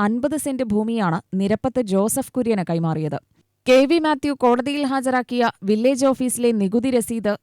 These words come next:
അഗളി വില്ലേജിൽ നിന്ന് നൽകിയതല്ലെന്ന് റിപ്പോർട്ടിൽ രേഖപ്പെടുത്തി. അതിനാൽ നടപടി സ്വീകരിക്കണമെന്നായിരുന്നു നഞ്ചിയമ്മയുടെ വാദം. ഇക്കാര്യത്തിൽ തഹസിൽദാർ ഭൂമാഫിയ സംഘത്തെ സഹായിക്കുകയാണെന്ന് ചർച്ചയിൽ നഞ്ചിയമ്മയോടൊപ്പം പങ്കെടുത്ത സുകുമാരൻ അട്ടപ്പാടിയും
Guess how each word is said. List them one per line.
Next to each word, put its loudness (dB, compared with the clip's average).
അഗളി -2
വില്ലേജിൽ -2
നിന്ന് -2
നൽകിയതല്ലെന്ന് 0
റിപ്പോർട്ടിൽ -2
രേഖപ്പെടുത്തി. -6
അതിനാൽ 0
നടപടി -2
സ്വീകരിക്കണമെന്നായിരുന്നു 0
നഞ്ചിയമ്മയുടെ 0
വാദം. -4
ഇക്കാര്യത്തിൽ 0
തഹസിൽദാർ 0
ഭൂമാഫിയ 0
സംഘത്തെ -2
സഹായിക്കുകയാണെന്ന് -2
ചർച്ചയിൽ 0
നഞ്ചിയമ്മയോടൊപ്പം -2
പങ്കെടുത്ത -4
സുകുമാരൻ 0
അട്ടപ്പാടിയും -2